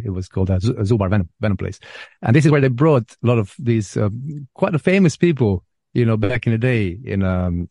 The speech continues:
in, in, in former Yugoslavia. And I, I actually played for them, with them. Uh, and I've, I've did the sound for them as well, when, you know, where, where, when, when, when, when, when that was necessary,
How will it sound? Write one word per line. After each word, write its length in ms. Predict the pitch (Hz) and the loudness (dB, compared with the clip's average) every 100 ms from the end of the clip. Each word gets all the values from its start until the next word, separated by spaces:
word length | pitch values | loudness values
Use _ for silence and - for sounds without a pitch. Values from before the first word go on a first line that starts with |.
| _ | _
in, 240 | 104 101 98 | -4 -2 0
in, 200 | 101 101 | 0 0
in 80 | |
former 240 | 98 127 117 | 0 2 2
Yugoslavia. 580 | 104 104 - 143 135 101 | 2 -2 0 0 0 0
And 160 | 117 | 0
I, 60 | 123 | -2
I 240 | 113 127 | -2 -4
actually 320 | 127 - 117 | -4 -6 -8
played 280 | 104 135 127 | -4 -2 -2
for 120 | - | 0
them, 260 | 120 117 101 _ _ _ | 0 0 -4 _ _ _
with 260 | 120 135 117 | -4 -2 0
them. 320 | 120 113 101 _ _ _ _ - | 0 -2 -4 _ _ _ _ -8
Uh, 520 | 110 107 104 101 104 - | -4 -2 -2 -4 -6 -6
and 440 | 104 104 104 101 - - | -6 -2 -2 -4 -8 -8
I've, 180 | 104 98 - | -8 -8 -2
I've 260 | 110 - - 117 | -2 -2 -10 -6
did 180 | 104 127 | 0 2
the 60 | 107 | 2
sound 400 | - 120 123 110 | 2 4 4 4
for 200 | 120 117 | 2 4
them 320 | 113 110 98 - | 4 2 0 -6
as 100 | 113 | -2
well, 160 | 117 110 | 0 0
when, 160 | 107 | 0
you 140 | 107 107 | 0 0
know, 160 | 101 | 0
where, 240 | 92 98 98 | 0 -2 -2
where, 180 | 101 98 | -4 -4
when, 220 | 101 101 | -4 -2
when, 180 | 101 92 | -2 -2
when, 240 | 95 95 | -2 -2
when, 140 | 95 117 | -4 -4
when 120 | 98 95 | -2 0
that 160 | 107 | -2
was 120 | 101 98 | -2 -2
necessary, 580 | 107 - 98 107 98 | -4 -4 -2 -2 -2